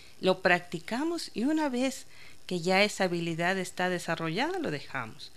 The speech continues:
Inclusive en habilidades sociales, cuando los hermanos pelean porque el uno toma algo sin pedir. Entonces, ahí tenemos que practicar.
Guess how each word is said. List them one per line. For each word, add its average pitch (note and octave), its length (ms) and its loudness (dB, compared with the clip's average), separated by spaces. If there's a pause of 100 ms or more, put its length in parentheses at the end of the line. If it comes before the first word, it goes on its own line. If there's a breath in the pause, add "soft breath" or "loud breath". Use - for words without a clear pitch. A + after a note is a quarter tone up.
(460 loud breath)
Inclusive G#3+ 760 2
en F#3+ 180 2
habilidades E3+ 680 0
sociales, - 800 0 (440 loud breath)
cuando G3 360 8
los F#3 200 4
hermanos F#3 540 4
pelean D#3+ 600 2 (320 soft breath)
porque E3 280 0
el D#3+ 100 2
uno G3 240 2
toma F#3+ 540 4
algo F#3+ 240 4
sin E3+ 300 -2
pedir. E3 420 2 (1120)
Entonces, F#3 560 -4 (260 loud breath)
ahí F#3+ 180 4
tenemos G#3 440 0
que - 140 -8
practicar. F#3 800 -2